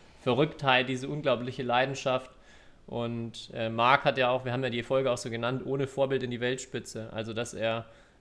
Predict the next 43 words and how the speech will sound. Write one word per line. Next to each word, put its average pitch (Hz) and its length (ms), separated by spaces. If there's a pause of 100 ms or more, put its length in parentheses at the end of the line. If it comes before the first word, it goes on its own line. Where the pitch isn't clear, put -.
ähm, 107 340 (120)
gar 120 120
keinen 127 320
gebraucht 127 520
hat 127 120
im 127 100
Endeffekt. 123 680 (200)
Und 123 100
man 120 80
immer 120 160
sagt, 117 200
"Ja, 120 120
wie 123 120
will 131 100
man 139 120
denn 120 120
gut 165 220
werden, 139 200
wenn 131 80
man 127 260
sich 135 240
hat, - 240
an, 120 120
äh, 120 160
keinen 127 280
hat, 135 160
an 131 120
dem 131 120
man 127 100
sich 131 160
orientiert?" 123 600 (640)
Ja, 117 100
es 117 140
geht 160 180
schon, 113 200
wenn 113 100
man 117 280 (280)
selber 123 360
einfach 120 340
nur 123 360 (600)
genug 139 380
will 156 260
und 131 460